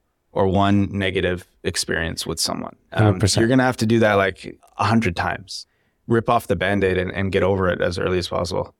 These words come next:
Speaker 2: So talking about your journey, how long were you doing these sales roles? Were they in a particular kind of space in the startups industry?
Speaker 1: So I started by just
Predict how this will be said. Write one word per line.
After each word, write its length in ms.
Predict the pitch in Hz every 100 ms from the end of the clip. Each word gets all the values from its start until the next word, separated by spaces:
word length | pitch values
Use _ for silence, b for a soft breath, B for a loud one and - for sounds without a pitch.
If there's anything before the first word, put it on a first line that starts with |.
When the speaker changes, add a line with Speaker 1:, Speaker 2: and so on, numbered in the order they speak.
| _ _ -
Speaker 2:
So 160 | - 123
talking 260 | 127 123
about 180 | 120 117
your 140 | 110 95
journey, 560 | 101 101 95 92 90
how 180 | 92 110
long 240 | 113 107
were 140 | 101 95
you 100 | 92
doing 300 | 92 90 87
these 160 | 87
sales 320 | - 85 - 82
roles? 580 | 67 - - - - -
Were 300 | 101 107 101
they 300 | 101 98 92
in 140 | 90
a 60 | 98
particular 520 | - - 98 101 92
kind 220 | - 95
of 80 | 92
space 380 | - 78 95 -
in 120 | 92
the 280 | 90 76 69
startups 420 | - 78 87 -
industry? 520 | 92 98 110 123 123 - _ _ _ _ _
Speaker 1:
So 260 | - 139 131
I 120 | 135 165
started 480 | - 143 160 151
by 180 | 127 123
just 280 | 117 127